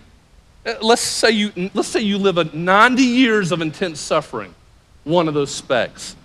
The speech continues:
but then you have all of the rest of these joys and pleasures forevermore with Christ. You, uh, the, uh, ten thousand years, those ninety years are not gonna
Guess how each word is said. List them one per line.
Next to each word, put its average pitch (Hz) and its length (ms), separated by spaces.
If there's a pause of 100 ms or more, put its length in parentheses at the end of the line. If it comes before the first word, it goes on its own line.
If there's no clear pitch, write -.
(320)
but 180 120
then 233 200
you 208 100
have 175 340 (320)
all 226 420
of 190 80
the 208 80
rest 202 260
of 185 60
these 185 220
joys 190 400
and 170 100
pleasures 170 640 (440)
forevermore 202 760
with 151 160
Christ. - 680 (320)
You, 214 280
uh, 208 160
the, 190 360
uh, - 60
ten 269 300
thousand 262 460
years, 233 420 (160)
those 226 240
ninety 233 440
years 208 400
are 214 140
not 247 460
gonna 214 280